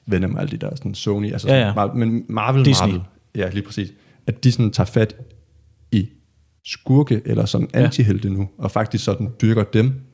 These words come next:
Speaker 1: og sådan det mørke univers og sådan.
Speaker 2: Ja.
Speaker 1: Fordi Morbius ser jo f-
Speaker 2: Og den der bliver også R-rated. Den
Speaker 1: Ja.
Speaker 2: bliver så vanvittig.
Speaker 1: Den ser så syg ud. En eller anden vampyragtig lignende ting, der kan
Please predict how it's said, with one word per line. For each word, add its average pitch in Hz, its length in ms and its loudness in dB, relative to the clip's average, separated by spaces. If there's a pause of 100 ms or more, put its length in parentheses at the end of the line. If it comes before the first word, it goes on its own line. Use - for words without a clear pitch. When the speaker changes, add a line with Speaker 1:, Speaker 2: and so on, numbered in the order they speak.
(580)
Speaker 1:
og 110 80 -2
sådan 101 140 0
det 95 120 0
mørke 113 320 2
univers 104 420 -2
og 104 100 -4
sådan. 120 180 2
Speaker 2:
Ja. - 80 -12 (120)
Speaker 1:
Fordi 101 160 -2
Morbius 113 520 -2 (640)
ser - 300 -14
jo 90 60 -18
f- - 380 -20 (540)
Speaker 2:
Og 135 60 -8
den 123 80 2
der 123 60 4
bliver 120 200 6
også 117 160 0
R-rated. 98 360 2
Den - 420 -10
Speaker 1:
Ja. 95 40 2
Speaker 2:
bliver 131 120 0
så - 200 -2
vanvittig. - 460 -6
Speaker 1:
Den 113 120 0
ser 120 180 -2
så 120 180 -8
syg - 220 -8
ud. - 100 -8
En - 60 -14 (320)
eller 143 180 4
anden 120 160 4
vampyragtig 110 760 0
lignende 101 400 -2 (240)
ting, 110 240 0
der 101 80 0
kan 104 200 0